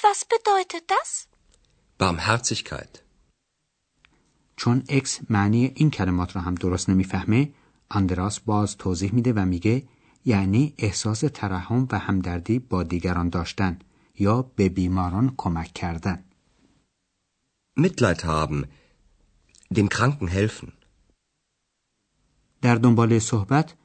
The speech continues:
Speaker 3: دکتر تورمان توضیح می‌ده که آنچه باعث شهرت شاریته در جهان شد، این بود که مرکز تحقیقات علمی در زمینهٔ پزشکی بود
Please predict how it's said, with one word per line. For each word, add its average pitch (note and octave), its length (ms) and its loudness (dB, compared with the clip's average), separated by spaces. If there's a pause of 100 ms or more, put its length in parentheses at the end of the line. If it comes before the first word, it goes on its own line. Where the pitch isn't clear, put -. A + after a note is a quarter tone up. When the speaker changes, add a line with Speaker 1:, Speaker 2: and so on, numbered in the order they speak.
(260)
Speaker 3:
دکتر A2 300 2
تورمان G#2 480 2
توضیح G2 360 0
می‌ده C3 200 -2
که D#3 160 -2
آنچه C#3 360 -2
باعث A2+ 380 -2
شهرت A2 560 -4
شاریته F#2 640 0
در F2+ 160 -4
جهان E2+ 300 -4
شد، C3 300 -4
این A2+ 160 0
بود B2+ 180 -2
که D3 240 2 (280)
مرکز F2+ 420 -4
تحقیقات G2+ 760 -8 (180)
علمی F#2+ 380 0
در G2 200 -6
زمینهٔ F2 460 -4
پزشکی F#2 540 -6
بود - 180 -14